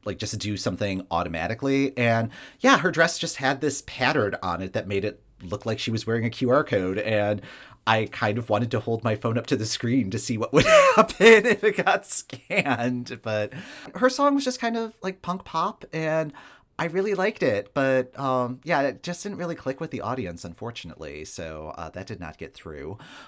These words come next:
Uh, the one that really clicked with me, uh, like, to the point where I think it,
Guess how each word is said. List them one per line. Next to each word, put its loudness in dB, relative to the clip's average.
Uh, 4
the -2
one -2
that 2
really -2
clicked -12
with -10
me, -8
uh, -6
like, -12
to -4
the -10
point -4
where -2
I -4
think -10
it, -6